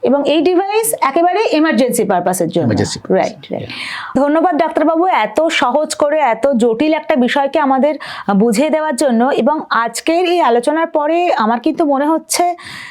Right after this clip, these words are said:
Speaker 1: যে অনেক সময় এমন কোনো সংকেত, এমন কোনো লক্ষণ যা শরীর বুঝতে পারে না, কিন্তু প্রযুক্তি বুঝতে পারে। আর এখানেই এগিয়ে এই ইমপ্ল্যান্টেবল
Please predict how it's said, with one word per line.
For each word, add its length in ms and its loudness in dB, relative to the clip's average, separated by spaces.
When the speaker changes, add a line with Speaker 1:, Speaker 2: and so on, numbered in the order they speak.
Speaker 1:
যে 80 2
অনেক 180 0
সময় 340 2
এমন 140 2
কোনো 140 2
সংকেত, 360 0
এমন 220 0
কোনো 120 -2
লক্ষণ 340 -2
যা 100 0
শরীর 360 2
বুঝতে 320 -2
পারে 160 0
না, 60 0
কিন্তু 220 2
প্রযুক্তি 480 0
বুঝতে 320 0
পারে। 160 -2
আর 60 0
এখানেই 400 0
এগিয়ে 300 2
এই 80 2
ইমপ্ল্যান্টেবল 580 0